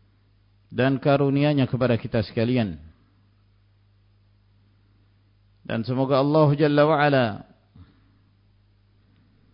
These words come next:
menjadikan kita termasuk di antara hamba-hambanya yang salihin, yang mukhlisin, yang abidin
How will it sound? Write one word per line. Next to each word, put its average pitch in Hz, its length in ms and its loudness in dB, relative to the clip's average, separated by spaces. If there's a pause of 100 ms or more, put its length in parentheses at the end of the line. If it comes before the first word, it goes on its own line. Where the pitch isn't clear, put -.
(560)
menjadikan 123 640 0
kita 131 320 0
termasuk 135 480 -2
di 127 160 -2
antara 135 320 0
hamba-hambanya 135 1000 0 (2000)
yang 117 160 -4
salihin, 127 880 -2 (320)
yang 120 260 -6
mukhlisin, 131 840 -2 (3750)
yang 131 280 0
abidin 139 800 0